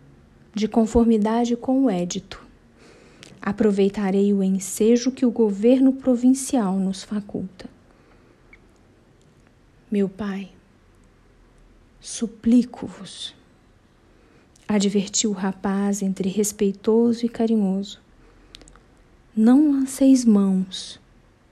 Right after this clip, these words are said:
desses recursos." "E as perseguições?", explodiu o velho energicamente.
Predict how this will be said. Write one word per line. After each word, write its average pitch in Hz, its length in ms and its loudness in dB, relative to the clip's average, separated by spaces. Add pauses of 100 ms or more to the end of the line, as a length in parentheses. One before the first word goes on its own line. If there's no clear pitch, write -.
desses 196 520 -2
recursos." - 840 -14 (1800)
"E 262 100 8
as 302 200 2
perseguições?", 269 1300 0 (640)
explodiu 226 560 2
o 208 60 0
velho 202 440 0
energicamente. 202 1200 -2